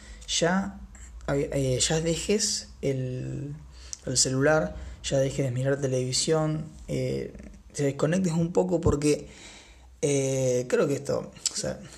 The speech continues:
lo habrás escuchado, pero es, es verdad. El, el cerebro, eh, asocia que tiene que descansar, ya a cierta hora tiene que descansar eh,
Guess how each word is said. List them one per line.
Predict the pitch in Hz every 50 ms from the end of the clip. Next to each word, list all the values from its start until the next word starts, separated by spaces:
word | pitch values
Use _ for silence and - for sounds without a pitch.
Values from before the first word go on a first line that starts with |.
| - - -
lo | 139
habrás | 131 139 147 143
escuchado, | 135 - - 135 131 - 143 131 127 123 131 127 - - - - - -
pero | - 143 139 135 -
es, | 147 143 143 143 151 -
es | 147 139 135
verdad. | 139 131 131 127 131 165 - - - - - _ _
El, | 139 135 131 131 127 127 127 135 - 69 71 71 - - - - - - _ _ - -
el | 135 139 135
cerebro, | - - 156 156 165 180 180 175 165 160 160 170 190 - - - - _ _ _ _ _ - - - - - - - _ _ - - - -
eh, | - 139 131 127 123 120 120
asocia | 123 127 - - 113 110 - - 156 151 170 190 - - - - - - - - _ -
que | - 139 131 117 101 - - - - - - _ _ _ _ _ _ - - _ _ _ - -
tiene | - 160 160 160 156 143
que | 143 139
descansar, | 139 139 - 143 139 131 - 151 147
ya | 135 - 131
a |
cierta | 123 - 160 143 139 143 139
hora | 139 143 143 139
tiene | 143 143 139 139
que | - 139
descansar | 127 - - 135 123 - - 147 143 143 - - - - - - - -
eh, | 131 127 123 123 123 123 123 123 - -